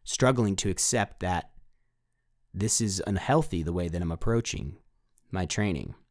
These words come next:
Struggling to accept you're injured, you need to rest. Parkour is very addicting because you get this immense feeling of success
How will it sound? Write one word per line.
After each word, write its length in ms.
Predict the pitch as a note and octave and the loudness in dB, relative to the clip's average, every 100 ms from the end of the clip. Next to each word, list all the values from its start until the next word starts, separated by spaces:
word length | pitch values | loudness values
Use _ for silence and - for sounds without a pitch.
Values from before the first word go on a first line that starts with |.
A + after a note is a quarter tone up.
| _ _ _ _ - | _ _ _ _ -14
Struggling 400 | - C3+ B2 A2 | 2 4 6 4
to 60 | G#2 | 2
accept 380 | G2 - A2+ - | 0 0 0 -2
you're 200 | A2 G#2+ | -2 0
injured, 420 | - C3 A2 G2+ B2 | 4 4 4 2 0
you 180 | G2 G2 | 2 4
need 180 | F#2+ - | 4 2
to 120 | F#2 | 0
rest. 600 | F#2 A2 F2+ - - - - _ _ _ _ _ _ _ _ - - - | 2 2 2 -2 -6 -12 -18 _ _ _ _ _ _ _ _ -20 -20 0
Parkour 380 | C#3+ D#3 G#3 G#3+ | 0 6 10 10
is 120 | C3+ | 8
very 300 | G#2 C#3 A2+ | 6 6 6
addicting 480 | G2 G2 - - B1 - - _ - _ _ _ _ _ - _ _ - | 4 -2 -2 -8 -10 -14 -20 _ -20 _ _ _ _ _ -20 _ _ -6
because 460 | G#2+ - A#2 G#2+ | -4 2 2 2
you 160 | A#2 A#2 | -2 2
get 220 | B2 A#2+ _ - | 2 0 _ 0
this 460 | G#2+ - - - - _ _ _ _ _ _ _ _ _ _ _ _ _ _ _ | 0 2 -2 -6 -12 _ _ _ _ _ _ _ _ _ _ _ _ _ _ _
immense 480 | A2+ A2 A2+ B2 B2 | 4 6 8 6 4
feeling 360 | - A#2 A2+ G#2 | 4 4 6 4
of 80 | F2 | 0
success 720 | F2 - - A2 - - | -2 0 2 2 0 -4